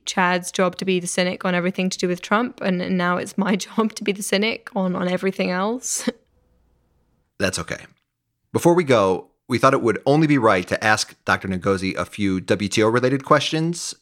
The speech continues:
Speaker 2: since she is also one of the candidates in the running to be the W T O's next director general.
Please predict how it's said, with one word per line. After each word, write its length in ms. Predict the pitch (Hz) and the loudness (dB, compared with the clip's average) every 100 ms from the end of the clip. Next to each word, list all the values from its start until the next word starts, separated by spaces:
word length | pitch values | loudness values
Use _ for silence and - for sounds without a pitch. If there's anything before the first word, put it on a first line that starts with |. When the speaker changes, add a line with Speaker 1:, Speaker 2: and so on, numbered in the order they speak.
| _ | _
Speaker 2:
since 260 | - 113 - | -6 -2 0
she 160 | 107 | 2
is 100 | 98 | 0
also 340 | - 139 143 107 | 2 2 2 -2
one 160 | 104 | -2
of 40 | 92 | -4
the 60 | |
candidates 640 | 95 104 92 95 98 - - | -2 0 0 0 -2 -4 -6
in 160 | 113 120 | 0 2
the 100 | 113 | 2
running 320 | 98 92 95 | 2 0 -2
to 100 | 98 | -4
be 280 | 85 92 92 | -4 -2 -2
the 380 | 85 92 90 82 | 0 0 0 -2
W 200 | 87 90 | -2 -4
T 140 | - | 0
O's 220 | 95 92 95 | 0 0 -2
next 400 | 90 - - - | -4 -6 -14 -6
director 320 | 92 90 95 | -2 -2 -2
general. 580 | 82 104 95 - - | 0 2 2 -2 -6